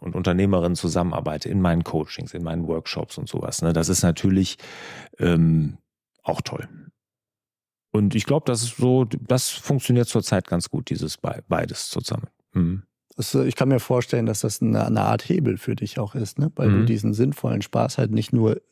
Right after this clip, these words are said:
Speaker 2: in diesen einzelnen
Speaker 1: Mhm.
Speaker 2: Sachen auslebst, sondern du eine Art Hebelwirkung erzeugen
Speaker 1: Mhm.
Speaker 2: kannst, indem du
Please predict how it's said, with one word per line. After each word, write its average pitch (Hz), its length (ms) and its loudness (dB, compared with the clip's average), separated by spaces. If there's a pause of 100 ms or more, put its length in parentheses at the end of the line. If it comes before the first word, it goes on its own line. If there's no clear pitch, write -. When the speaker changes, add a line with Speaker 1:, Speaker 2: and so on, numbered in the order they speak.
(120)
Speaker 2:
in 107 180 2
diesen 98 300 2 (120)
einzelnen 151 720 2
Speaker 1:
Mhm. 104 380 4
Speaker 2:
Sachen 151 460 0
auslebst, 139 500 -2
sondern 123 300 0 (420)
du 135 520 2
eine 127 200 4
Art 127 180 0
Hebelwirkung 113 880 0
erzeugen 110 640 0
Speaker 1:
Mhm. 120 60 4
Speaker 2:
kannst, 131 340 0
indem 123 340 2
du 123 140 2